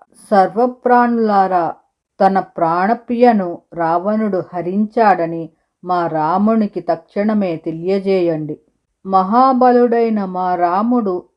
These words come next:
యముడు అపహరించిన నన్ను తిరిగి తప్పక తెచ్చుకోగలడు" అని విలపించింది.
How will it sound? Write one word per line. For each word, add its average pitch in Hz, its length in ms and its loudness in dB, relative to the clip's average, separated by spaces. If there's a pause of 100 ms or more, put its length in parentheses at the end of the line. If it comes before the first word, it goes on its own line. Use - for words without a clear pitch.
యముడు 196 600 -2
అపహరించిన 202 1000 -2 (400)
నన్ను 202 300 0
తిరిగి 196 400 -4
తప్పక 220 540 -2
తెచ్చుకోగలడు" 202 1000 -2 (640)
అని 165 180 -8
విలపించింది. 156 840 -10